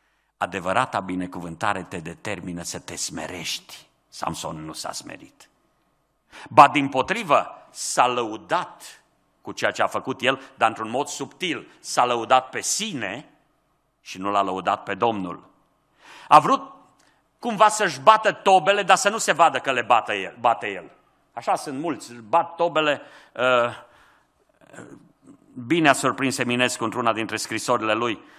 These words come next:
Vorbește despre tinerii de la Paris, "Ai noștri tineri la Paris învață la cât cravate cum să-i facă nodul", și apoi spune despre ei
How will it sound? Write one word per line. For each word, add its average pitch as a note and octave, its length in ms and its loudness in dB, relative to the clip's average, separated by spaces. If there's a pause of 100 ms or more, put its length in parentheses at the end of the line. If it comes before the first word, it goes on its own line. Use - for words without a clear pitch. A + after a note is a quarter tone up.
Vorbește A#2+ 460 0
despre A#2+ 340 -6
tinerii B2 440 -6
de A2+ 120 -2
la A2+ 120 2
Paris, A#2+ 400 -2
"Ai A#2 140 -8
noștri A#2+ 280 -10
tineri A#2 300 -8
la G#2 80 -4
Paris A2+ 280 -4
învață A2+ 360 -4
la G#2+ 120 -8
cât - 200 -12
cravate G#2+ 420 -4
cum G#2 160 -12
să-i G2 140 -14
facă B2 240 -6
nodul", A#2 260 -6
și A#2 80 -8
apoi B2 200 -6
spune B2+ 300 -6
despre A2+ 340 -10
ei C3+ 160 -6